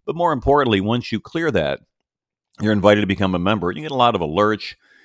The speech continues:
You get a lot of threat information, as well as the opportunity to attend InfraGard meetings. Now, why would you want to go to another meeting? Because you get a chance to meet the special agents and other representatives of law enforcement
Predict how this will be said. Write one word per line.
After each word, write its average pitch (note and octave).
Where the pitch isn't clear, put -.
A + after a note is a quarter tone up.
You E2
get E2
a D#2+
lot E2
of C#2+
threat G2
information, D2+
as D#2
well F2
as D2+
the E2+
opportunity F2+
to F2
attend E2
InfraGard C#2+
meetings. -
Now, C#3
why E3
would D#3+
you A2+
want G2
to F2
go D#2
to D2
another C#2
meeting? B1
Because A2
you D#2
get F#2
a F2
chance G#2
to E2+
meet D2
the D#2
special E2
agents E2
and D2
other D2+
representatives D2+
of C2
law G2+
enforcement -